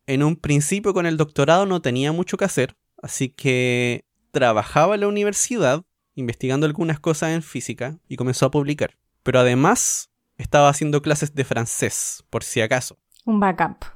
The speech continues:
Speaker 1: Sí, un backup. Cosa
Speaker 2: Carrera de respaldo.
Speaker 1: Sí, carrera de respaldo. Pero no solo eso, sino que también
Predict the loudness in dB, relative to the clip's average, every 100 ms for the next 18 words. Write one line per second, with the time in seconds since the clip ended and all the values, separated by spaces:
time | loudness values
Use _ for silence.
0 | -10 -6 -4 -6 -4 -2 -2 -4 -8 -16
1 | _ -2 0 4 4 4 2 2 0 0
2 | -2 -4 -2 -2 0 -4 -6 _ _ _
3 | 0 4 4 2 -2 -6 -6 -8 -2 0
4 | 4 4 4 2 4 2 2 -6 -10 _
5 | -12 -8 -4 -4 -2 -4 0 2 2 2
6 | -2 -8